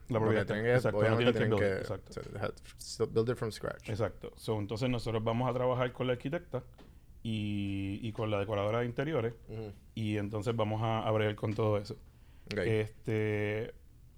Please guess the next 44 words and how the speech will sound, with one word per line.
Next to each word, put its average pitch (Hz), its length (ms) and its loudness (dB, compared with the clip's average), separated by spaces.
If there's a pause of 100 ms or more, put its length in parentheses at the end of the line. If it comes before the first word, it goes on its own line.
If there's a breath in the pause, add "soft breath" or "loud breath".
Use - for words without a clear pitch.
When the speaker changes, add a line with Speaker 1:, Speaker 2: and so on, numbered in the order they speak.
(120)
Speaker 1:
estamos 117 400 0
haciendo 139 300 4
una, 139 160 2
un, 135 340 4
un 131 160 2
proyecto 127 460 -2
colaborativo 127 640 2
con 117 140 2
la 110 100 2
gente 110 540 -2
de 120 180 -2
Based, 117 440 -2 (640 soft breath)
que, 104 340 -2
que 107 100 -2
pueden 104 260 0
ir, 127 120 0
se 120 100 -2
llama 113 280 2
join 110 280 0
based 117 260 -2
dot 123 200 -2
com, 110 340 -2 (460 soft breath)
que 107 120 -6
es 101 80 -6
con 110 220 -2
Gustavo 113 360 2
Díaz 113 240 0
Koff 123 220 -2
de 113 140 0
la, 104 200 -4
de 110 160 -4
la, 104 200 -2 (120)
de 113 120 -6
las 101 160 -8
cenas 110 240 -2
empresariales. 117 600 0
Speaker 2:
Sí. 117 120 4 (440 soft breath)
Speaker 1:
Y 113 140 0
entonces, 113 1000 0
eh, 113 500 0
estamos 120 380 0
haciendo 127 420 0
un 131 200 0
programa 135 580 2